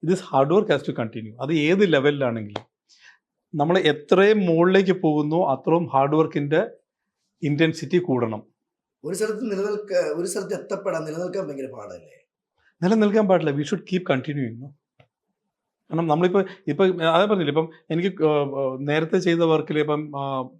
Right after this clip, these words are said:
Speaker 1: മലയാളത്തിൽ ഇപ്പം പറയുമ്പോ ഞാൻ ഫസ്റ്റ് ചെയ്തത് ഡോക്ടർ റാം ആയിരുന്നു. ഡോക്ടർ റാമിന് ശേഷം കുടുംബങ്ങളൊക്കെ ചെയ്തു, പിന്നെ ഇപ്പം, ആ, സാന്ത്വനം ചെയ്തുകൊണ്ടിരിക്കുന്നു. അപ്പം സ്-, ഡോക്ടർ റാം ചെയ്ത സമയത്ത് ന-, ഒരു ഭയങ്കര ഹൈപ്പ് ഉണ്ടായിരുന്നു.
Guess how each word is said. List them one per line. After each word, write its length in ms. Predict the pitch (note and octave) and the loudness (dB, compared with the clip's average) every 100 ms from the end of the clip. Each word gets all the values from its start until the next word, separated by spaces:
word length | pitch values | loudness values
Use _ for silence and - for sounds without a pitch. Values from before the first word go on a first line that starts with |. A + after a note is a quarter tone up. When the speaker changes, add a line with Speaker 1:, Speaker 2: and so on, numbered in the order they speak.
| _ _ _ _ _ - | _ _ _ _ _ -4
Speaker 1:
മലയാളത്തിൽ 440 | C#3+ D3+ D#3+ E3 | 0 2 0 -2
ഇപ്പം 220 | E3 E3 | -6 -4
പറയുമ്പോ 300 | D#3 D3 D3 | -2 -2 -2
ഞാൻ 120 | D#3 D#3 | -4 -4
ഫസ്റ്റ് 320 | D3 C#3 E3 | -4 -4 -4
ചെയ്തത് 440 | D3+ C#3+ C#3+ D3+ D3 _ _ _ C#3 | -4 -4 -4 -6 -10 _ _ _ 0
ഡോക്ടർ 260 | C#3 - | 2 4
റാം 260 | G3 B2+ B2 | 4 4 2
ആയിരുന്നു. 340 | A#2 G#2+ A2 - _ A2 _ _ _ _ _ _ - B2 | -2 -4 -12 -18 _ -20 _ _ _ _ _ _ -14 -8
ഡോക്ടർ 200 | B2 C#3 | -6 0
റാമിന് 260 | C#3 C#3+ D3+ | 2 2 0
ശേഷം 320 | D3 C#3 D3+ | 0 0 -2
കുടുംബങ്ങളൊക്കെ 420 | C#3 C3 C3+ C3 | -2 2 0 0
ചെയ്തു, 440 | B2+ B2 E3 - _ _ _ _ - | -2 -2 -4 -8 _ _ _ _ -2
പിന്നെ 200 | C3+ C3+ | 0 0
ഇപ്പം, 500 | C3 C3+ C3+ D3 B2+ | 0 -2 -4 -8 -6
ആ, 640 | B2 A#2+ A#2 A#2 A#2+ C3 A#2+ | -4 -4 -6 -6 -8 -12 -8
സാന്ത്വനം 340 | C3+ B2+ B2 A#2+ | -4 -4 -4 -6
ചെയ്തുകൊണ്ടിരിക്കുന്നു. 640 | A2+ A2 G#2+ G#2+ _ A2+ _ _ _ _ | -10 -12 -16 -20 _ -20 _ _ _ _
അപ്പം 240 | C3+ D#3 G3 _ _ _ _ _ | -8 -8 -8 _ _ _ _ _
സ്-, 280 | - - - _ _ _ _ - | -20 -20 -20 _ _ _ _ 0
ഡോക്ടർ 280 | C#3+ C#3+ G3 | 2 2 2
റാം 280 | F3 F3 G3+ | 4 2 2
ചെയ്ത 160 | F#3 | 0
സമയത്ത് 560 | F#3+ F#3 F3 F3 G3+ F#3 | 0 0 0 0 0 -2
ന-, 80 | E3 | 0
ഒരു 120 | F3+ | 2
ഭയങ്കര 360 | F3+ D#3+ F3+ G3 | 2 2 2 2
ഹൈപ്പ് 260 | E3 D3+ D3 | 2 0 0
ഉണ്ടായിരുന്നു. 440 | C3+ A#2+ A2+ A2 | 2 0 -2 -8